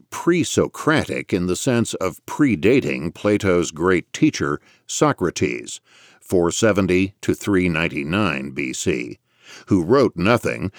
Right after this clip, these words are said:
but has come down to us as interpreted by Plato and by several other followers. Heraclitus, who was aptly given the title "the Obscure" by the Greeks, taught that sometimes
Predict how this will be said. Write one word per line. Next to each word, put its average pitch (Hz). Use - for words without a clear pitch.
but 85
has 80
come 95
down 123
to 71
us 67
as -
interpreted 78
by 78
Plato 110
and 82
by 78
several 78
other 82
followers. 73
Heraclitus, -
who 117
was 90
aptly 101
given 85
the 76
title 87
"the 85
Obscure" 65
by 78
the 71
Greeks, 73
taught 139
that 90
sometimes 92